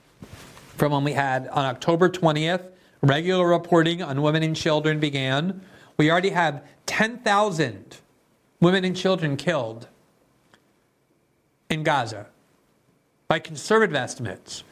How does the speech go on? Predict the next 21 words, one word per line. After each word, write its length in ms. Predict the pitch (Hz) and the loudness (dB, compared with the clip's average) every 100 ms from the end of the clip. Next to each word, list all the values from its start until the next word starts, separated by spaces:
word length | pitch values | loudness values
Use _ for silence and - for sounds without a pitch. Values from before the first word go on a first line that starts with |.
| - _ | -20 _
fourteen 580 | - 180 196 190 202 196 | 2 4 4 2 -2 2
thousand 460 | 180 151 147 156 139 | 2 2 0 -4 -4
people 340 | 151 147 139 | -4 0 -2
in 80 | 131 | 0
total. 340 | 143 131 107 | 0 0 0
Now, 340 | 139 147 135 - _ _ _ _ _ _ _ - | -2 -2 -6 -12 _ _ _ _ _ _ _ -4
if 100 | 147 | 2
you 80 | 170 | 4
want 140 | 185 | 2
to 40 | 185 | 0
believe 220 | 175 165 | 0 0
that 100 | 151 | 0
every 200 | 151 160 | 0 -2
adult 280 | 147 147 143 | 0 -2 -2
male 440 | 135 135 139 147 143 | -2 0 0 0 -2
is 120 | 135 | -2
a 80 | 120 | 0
Hamas 420 | 131 127 123 - | 0 0 0 0
militant, 380 | 131 131 147 143 | 0 0 -4 -8
which 160 | 113 | -8
is 180 | 110 | -8